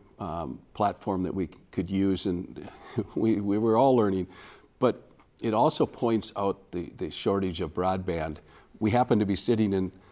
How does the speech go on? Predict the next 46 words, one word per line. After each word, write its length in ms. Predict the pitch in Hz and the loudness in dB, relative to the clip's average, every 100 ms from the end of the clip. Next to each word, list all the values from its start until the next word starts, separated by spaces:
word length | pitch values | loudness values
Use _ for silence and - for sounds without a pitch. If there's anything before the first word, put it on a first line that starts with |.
| - _ | -20 _
kind 200 | - 139 | 0 2
of 160 | 113 95 - - | 2 -2 -10 -2
one 160 | 117 | 0
of 60 | 110 | 0
the 60 | |
best 340 | 87 117 120 - | 0 0 0 2
areas 280 | 113 117 92 | 2 2 0
of 80 | |
the 60 | 87 | -2
state 420 | - - 147 147 | -4 2 2 2
here 160 | - 110 | -2 -2
in 100 | 92 | 0
Bemidji. 580 | 95 95 123 113 98 107 - _ - | -2 0 0 0 -4 -4 -14 _ -6
Um, 420 | 90 87 85 85 - - - | -2 0 -2 -6 -14 -20 -6
they're 180 | 92 | -4
well 300 | 90 101 107 | 0 2 2
served 460 | 107 - 113 110 98 | 0 0 2 2 0
with, 340 | 95 90 - | -4 -4 -4
uh, 300 | 95 87 82 80 _ _ | -4 -2 -4 -8 _ _
Paul 200 | - 98 | -2 -2
Bunyan 440 | 90 95 101 101 95 | 0 -2 0 -2 -2
and, 300 | 82 82 78 | -4 -6 -6
uh, 240 | 82 80 - _ | -6 -6 -10 _
going 240 | 95 92 | -4 -4
to 180 | 90 98 | -2 -4
the, 320 | 87 90 90 | -2 -2 -2
uh, 160 | 87 87 | -2 -4
west 340 | 85 95 98 | -2 -2 -4
with 140 | - - | -8 -4
Garden 320 | 95 92 87 | -2 -2 -4
Valley, 400 | 87 98 104 90 | -2 0 0 -2
but 320 | 85 90 - - - - - - - _ _ | -4 -4 -4 -14 -20 -20 -20 -20 -20 _ _
a 60 | 87 | 0
lot 180 | 90 113 | 4 4
of 80 | 107 | 4
our 120 | 95 | 2
rural 300 | 101 110 110 | 4 4 4
areas 320 | 101 87 87 | 2 0 -2
really 260 | 87 95 90 | -2 -2 -2
suffered. 520 | - 101 98 87 76 | 0 -2 0 -4 -4
So 180 | - 95 | -2 -2
if 120 | 90 | 0
you 60 | |
don't 200 | 87 107 | 0 0
have 140 | 104 95 | 0 0
broadband, 640 | 101 101 92 98 95 92 | 0 0 0 -2 -2 -4